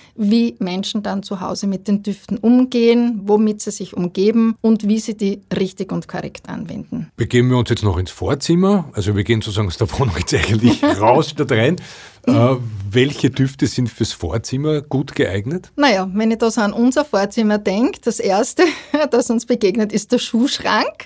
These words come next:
Speaker 1: dann die Garderobe.
Speaker 2: Ja.
Speaker 1: Ja, das sind Bereiche, man bringt von draußen Dinge mit rein, unter Umständen ein bisschen Schmutz vielleicht an den Schuhen oder der Mantel, der nass wurde vielleicht im Regen. Hier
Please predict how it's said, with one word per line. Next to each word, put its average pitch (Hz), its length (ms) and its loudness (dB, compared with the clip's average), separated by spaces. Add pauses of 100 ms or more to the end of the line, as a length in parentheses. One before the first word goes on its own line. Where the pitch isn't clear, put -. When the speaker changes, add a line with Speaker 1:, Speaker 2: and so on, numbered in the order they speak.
(120)
Speaker 1:
dann 226 200 2
die 233 80 0
Garderobe. 208 760 4 (300)
Speaker 2:
Ja. 104 380 0
Speaker 1:
Ja, 202 220 0
das - 180 -4
sind 277 180 0
Bereiche, 240 480 4
man 247 380 2
bringt 285 320 0
von 247 160 2
draußen 208 480 2
Dinge 320 260 2
mit 320 260 2
rein, 254 300 2
unter 190 720 2 (140)
Umständen 196 600 2
ein 185 120 -2
bisschen 214 180 -2
Schmutz 311 380 2
vielleicht 233 440 2
an 202 120 2
den 214 160 4
Schuhen 294 560 2 (300)
oder 190 600 2
der 202 280 0
Mantel, 254 420 2
der 214 460 4 (100)
nass 240 480 2
wurde 247 240 2
vielleicht 220 380 -4
im 214 100 2
Regen. 214 340 2 (540)
Hier 262 520 2